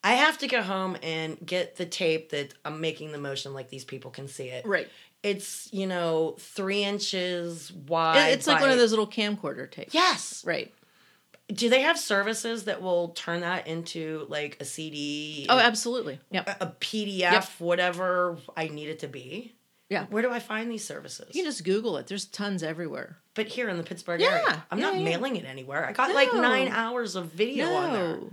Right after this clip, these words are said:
Speaker 2: No, no, no. There, no, there's definitely places. I'll find a place for you. But that's, like, the new thing now is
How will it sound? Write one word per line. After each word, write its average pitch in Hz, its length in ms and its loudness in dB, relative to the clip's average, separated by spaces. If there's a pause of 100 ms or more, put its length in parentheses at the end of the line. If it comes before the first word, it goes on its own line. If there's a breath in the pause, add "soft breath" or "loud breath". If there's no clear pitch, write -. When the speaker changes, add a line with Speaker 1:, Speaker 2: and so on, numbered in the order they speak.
Speaker 2:
No, 285 220 2
no, 330 100 4
no. 294 220 2
There, 233 200 4
no, 240 200 2
there's 226 180 0
definitely 190 480 2
places. 160 380 -6
I'll 226 160 8
find 165 280 -2
a 143 40 -10
place - 280 -8
for - 140 -16
you. - 260 -12
But 190 120 -4
that's, 277 200 8
like, 285 140 2
the 233 80 2
new 220 180 4
thing 214 300 0
now 139 280 -4
is 147 260 -6